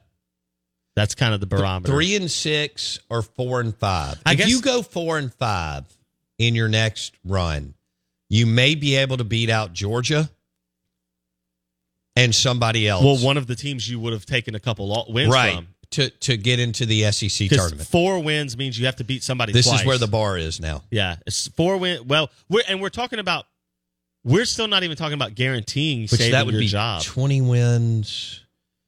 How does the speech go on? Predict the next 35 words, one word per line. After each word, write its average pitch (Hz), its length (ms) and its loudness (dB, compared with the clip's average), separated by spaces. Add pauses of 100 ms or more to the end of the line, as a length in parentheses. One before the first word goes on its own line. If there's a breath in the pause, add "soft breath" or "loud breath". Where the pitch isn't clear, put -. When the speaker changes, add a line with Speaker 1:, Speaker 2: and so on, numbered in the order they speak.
(360)
Speaker 2:
and 104 140 4
then 104 140 4
another 98 400 0
six - 840 -2
non-conference 110 1080 -2
games. 101 1080 -2 (1000)
Yikes. 87 640 0 (180)
That's, 147 200 4
Speaker 1:
We're 190 60 -4
Speaker 2:
that's 120 160 0
still 117 240 0
a 90 40 -2
bad 92 400 0
record. 87 460 -4 (100)
Speaker 1:
Yeah, 120 160 4
we're 147 160 2
not 214 180 -4
talking 170 320 -4
about 123 140 0 (140)
Speaker 2:
Twenty-six 104 200 0
and 123 60 0
Speaker 1:
what's - 140 0
the 104 60 2
Speaker 2:
thirty. 101 180 2
Speaker 1:
bar 113 240 0
to 110 100 -4
get 110 160 -6
into 110 220 -8
the 95 100 -8
tournament. 110 480 -4 (280)
We're 139 100 0
talking 165 180 -2
about, 131 300 -2
like, 107 300 -4
the 98 200 -6